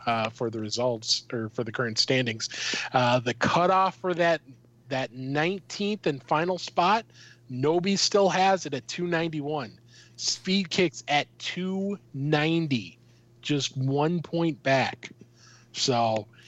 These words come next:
he's gonna have to do something at Canada Cup. Uh, also keep in mind, uh, that the next offline event is gonna be in Latin America, uh, T X T in Colombia.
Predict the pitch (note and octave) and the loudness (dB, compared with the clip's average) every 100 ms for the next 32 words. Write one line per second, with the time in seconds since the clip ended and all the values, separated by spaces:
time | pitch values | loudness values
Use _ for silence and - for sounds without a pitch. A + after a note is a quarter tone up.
0 | - - - D3+ E3 D3+ F3 D#3+ E3 D#3 | -20 -8 2 4 4 4 2 4 4 2
1 | - E3 C#3+ D3+ - D3+ C#3 D3 C3 - | 0 -8 -8 -6 -2 -4 -2 -4 -4 -4
2 | C#3+ C#3 B2+ A2+ A#2+ F#2+ - - - - | -2 -2 -4 -4 -6 -8 -12 -18 -18 -8
3 | - E3 D#3+ - - D#3 E3+ F3+ D#3 - | 0 2 2 0 2 2 2 0 0 -2
4 | F3+ E3+ D#3+ D3+ D3 D3 D3 D3 - C#3+ | -2 -2 0 2 2 2 0 -4 -4 0
5 | C3+ C3 C3 B2+ C3 C3 B2 D3 - - | 2 2 0 -2 -2 -2 -2 -2 -2 -6
6 | - D3 F3+ F#3 D3+ C#3+ B2 B2+ B2 - | 2 2 2 0 0 0 -4 -4 -6 -6
7 | B2 A2+ C3+ C#3 C3+ B2+ C3 A#2+ A#2+ A#2+ | -4 -2 -2 0 -2 0 0 -2 -4 -2
8 | D3 D3 A#2+ G#2+ - - - - - A2 | 0 0 -2 -4 -8 -16 -18 -10 -4 -2
9 | A2 G#2 G#2 - E3+ D3+ - - - D#3+ | 0 -2 -2 2 2 2 0 -4 0 0
10 | A2+ - _ - B2+ B2 B2 B2 C#3 C3 | 0 -6 _ -8 -6 -2 0 2 0 -2
11 | F2 | -6